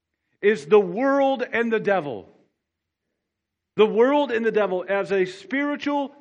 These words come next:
zombie. We can't but follow what this world offers. Mindlessly, lifelessly, insatiably after the world.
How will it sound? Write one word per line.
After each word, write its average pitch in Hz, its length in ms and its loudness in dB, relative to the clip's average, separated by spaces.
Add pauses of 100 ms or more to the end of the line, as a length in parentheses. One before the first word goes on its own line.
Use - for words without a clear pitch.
zombie. 147 720 -4 (640)
We 254 220 0
can't 240 480 -4 (260)
but 262 380 2
follow 120 680 -6 (560)
what 185 260 -4
this 170 260 -8
world 123 520 -10 (440)
offers. 95 520 -16 (920)
Mindlessly, 175 840 -4 (840)
lifelessly, 165 920 -6 (440)
insatiably 165 1000 -2 (120)
after 117 560 -6 (100)
the 117 100 -12
world. 104 440 -14